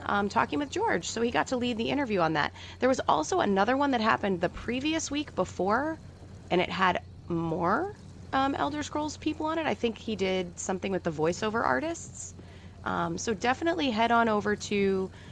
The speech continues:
George's page, uh, Zero Period Productions. You should be able to find it there, or I'm sure that there's probably a link to it,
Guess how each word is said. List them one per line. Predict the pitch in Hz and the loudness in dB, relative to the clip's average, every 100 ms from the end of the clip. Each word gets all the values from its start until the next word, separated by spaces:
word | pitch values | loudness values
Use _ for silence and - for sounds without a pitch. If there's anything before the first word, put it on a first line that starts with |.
| - - - | -18 -16 -4
George's | 202 196 196 202 | 0 0 0 -2
page, | 180 170 165 165 - | 2 4 4 0 0
uh, | 175 160 | 0 0
Zero | 196 233 | 0 2
Period | 226 226 214 190 | 2 2 2 2
Productions. | 180 170 - 160 160 170 - - | 2 2 0 -2 -2 -2 -6 -6
You | 180 | -6
should | 165 214 | -2 -2
be | 196 | 0
able | 185 214 | 0 0
to | 180 | -4
find | - 160 156 165 | -2 0 2 -2
it | - | -2
there, | 151 151 151 | -2 0 0
or | 92 160 | 0 -2
I'm | 165 | -2
sure | - 185 | -2 -2
that | 175 170 | 0 -2
there's | 165 | -2
probably | 165 165 165 | -2 0 0
a | 156 | 0
link | 151 156 | -4 -4
to | - 156 | -2 0
it, | 151 | 0